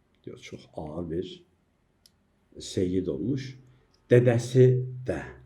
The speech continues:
bir köyde yaşıyorlar. Və, e, çox nəfəslidir. Biz bunları, bu kəlmələri çox kullanırıq. Ağır bir seyit, yəni nəfəsi çox, yəni şəxsiyyəti, karakteri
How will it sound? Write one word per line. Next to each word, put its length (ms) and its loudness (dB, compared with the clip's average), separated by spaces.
bir 180 -6
köyde 340 0
yaşıyorlar. 880 -4
Və, 420 -2
e, 260 0
çox 280 0
nəfəslidir. 560 0
Biz 160 -2
bunları, 460 6
bu 40 0
kəlmələri 540 2
çox 200 2
kullanırıq. 480 -8
Ağır 360 0
bir 60 -6
seyit, 460 -8
yəni 260 0
nəfəsi 360 -8
çox, 280 -2
yəni 340 2
şəxsiyyəti, 920 -2
karakteri 760 0